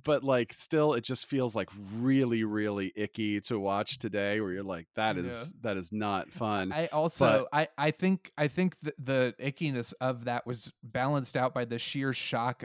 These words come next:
Speaker 2: of, uh, finding a connection between this film and Space Jam.
Speaker 1: Yep.
Speaker 2: And mo-,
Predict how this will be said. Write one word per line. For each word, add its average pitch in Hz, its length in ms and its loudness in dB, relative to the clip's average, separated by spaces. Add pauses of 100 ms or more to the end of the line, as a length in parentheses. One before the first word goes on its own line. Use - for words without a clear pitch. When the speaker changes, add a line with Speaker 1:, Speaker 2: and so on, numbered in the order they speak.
Speaker 2:
of, 110 380 -2
uh, 101 300 -4 (380)
finding 131 440 0
a 120 80 -2
connection 135 600 -2
between 127 380 -2
this 117 200 -4
film 127 320 0
and 113 280 -4
Space - 480 -8
Jam. 190 500 -6 (360)
Speaker 1:
Yep. 143 260 6
Speaker 2:
And 139 180 2
mo-, 156 100 0